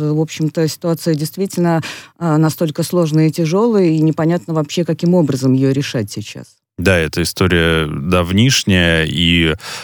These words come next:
Speaker 2: э, к сожалению, раз в несколько лет, э, случаются какие-то серьёзные, э, теракты, и,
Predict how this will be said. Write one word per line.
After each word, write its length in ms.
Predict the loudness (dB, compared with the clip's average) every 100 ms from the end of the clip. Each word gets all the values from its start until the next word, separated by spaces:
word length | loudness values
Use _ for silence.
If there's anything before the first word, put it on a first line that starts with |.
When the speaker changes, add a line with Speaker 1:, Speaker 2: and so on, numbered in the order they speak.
| -8
Speaker 2:
э, 220 | -2 -2 -2
к 40 |
сожалению, 840 | -2 -2 2 2 4 2 2 2 2
раз 240 | 0 -2
в 100 | -2
несколько 560 | -2 -2 -2 -4 -2 -2
лет, 400 | 0 0 -2 -6 -4 -4 -2
э, 180 | -2
случаются 580 | -4 -6 -4 -2 -2 -4
какие-то 400 | -8 -8 -8 -8
серьёзные, 840 | -6 -2 0 0 0 -2 -4 -4 -6 -12 -18 -16 -8
э, 240 | -4 -4
теракты, 880 | -2 0 0 0 -4 -6 -2 0 0
и, 480 | -2 -2 0 2